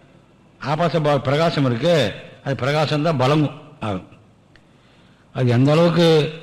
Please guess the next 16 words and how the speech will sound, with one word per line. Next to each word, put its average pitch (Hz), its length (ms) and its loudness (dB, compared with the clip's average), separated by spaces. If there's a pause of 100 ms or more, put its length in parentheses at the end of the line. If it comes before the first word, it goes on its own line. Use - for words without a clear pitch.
(460)
ஆ, 143 480 2
பலம் 147 480 2
ஏத்துறானோ 135 680 0 (240)
அந்த 127 220 0
அளவுக்கு 135 260 0
உண்டு. 101 220 -6 (1600)
எப்படி? 123 640 -2 (1600)
இப்போ 131 180 -6
ட-, 127 340 -2 (580)
ஆ, 127 300 0
டீ 143 220 -2
போல 135 180 -2
ட-, 127 420 0
கா-, 120 160 -6
காத்து 135 320 -2
அடிக்கிறான். 120 360 -2